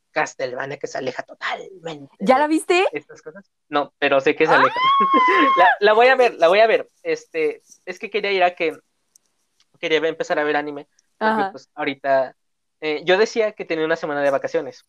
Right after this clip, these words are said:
Speaker 2: Ajá.
Speaker 1: Y no, <laughs> tengo un mes. Entonces,
Speaker 2: Pues
Speaker 1: pues,
Speaker 2: sí.
Speaker 1: me estoy, eh, aventando libros, estoy ahí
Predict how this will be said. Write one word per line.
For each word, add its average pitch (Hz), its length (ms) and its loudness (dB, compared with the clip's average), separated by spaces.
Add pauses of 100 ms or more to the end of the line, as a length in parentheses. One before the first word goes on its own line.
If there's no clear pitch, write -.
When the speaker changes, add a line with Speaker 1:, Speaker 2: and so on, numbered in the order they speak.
(460)
Speaker 2:
Ajá. 190 280 -12 (480)
Speaker 1:
Y 156 100 -12
no, 208 240 -8
<laughs> - 400 -4
tengo 165 260 -4
un 175 100 -4
mes. 190 180 -12 (100)
Entonces, 175 500 -8 (400)
Speaker 2:
Pues 185 200 -2
Speaker 1:
pues, 165 260 4
Speaker 2:
sí. 180 160 -8
Speaker 1:
me 165 80 0
estoy, 151 720 2
eh, 151 280 2
aventando 139 460 -2
libros, 151 480 -6
estoy 135 440 -16
ahí 127 200 -8